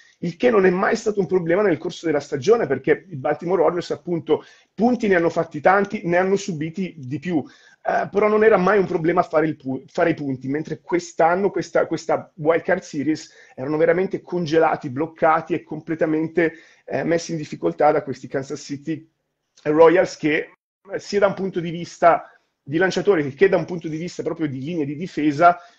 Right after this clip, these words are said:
eh, erano pressoché impeccabili, tanto è vero che appunto nel totale di due partite hanno concesso soltanto un punto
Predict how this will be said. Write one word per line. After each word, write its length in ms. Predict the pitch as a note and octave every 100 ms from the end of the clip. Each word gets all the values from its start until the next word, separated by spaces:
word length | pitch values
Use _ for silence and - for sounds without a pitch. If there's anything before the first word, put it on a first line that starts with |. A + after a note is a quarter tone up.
| _
eh, 100 | - -
erano 280 | C3+ D#3 F3
pressoché 480 | - D3 - - C#3+
impeccabili, 760 | E3 F3 B2+ - D#3+ B2+ G#2
tanto 240 | C#3+ C3+ D3
è 20 |
vero 220 | D3+ E3+
che 80 | C#3+
appunto 400 | - D#3+ D3 C#3+
nel 420 | D3+ F3+ F#3 E3+
totale 600 | D#3+ D3 F3+ D#3+ C#3 -
di 80 | D#3+
due 140 | D#3 D#3+
partite 400 | F3+ - E3 E3
hanno 160 | D3
concesso 400 | D3 C3+ D#3 D3
soltanto 480 | - C#3+ E3 D#3+ D#3
un 80 | D#3
punto 440 | F3 D3+ - B2